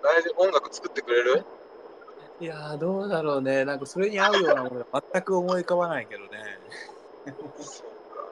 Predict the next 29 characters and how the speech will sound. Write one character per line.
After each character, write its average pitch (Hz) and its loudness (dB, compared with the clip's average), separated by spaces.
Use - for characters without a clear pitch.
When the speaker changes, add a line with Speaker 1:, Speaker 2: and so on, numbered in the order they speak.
Speaker 1:
ま 160 6
あ、 196 8
基 226 -2
本 220 4
は 262 8
ベ 214 6
ー 240 6
ス 247 0
は 247 6
銀 208 -2
杏 226 2
ボ 240 6
ー 226 8
イ 202 4
ズ - -6
だ - 4
け - -6
ど - -12
ね。 - 0
Speaker 2:
<laughs> 165 -4
そ 147 -6
う 131 -2
だ 104 0
ね。 107 0
Speaker 1:
正 - 0
直 143 0
言 123 -8
っ - -14
て。 - -2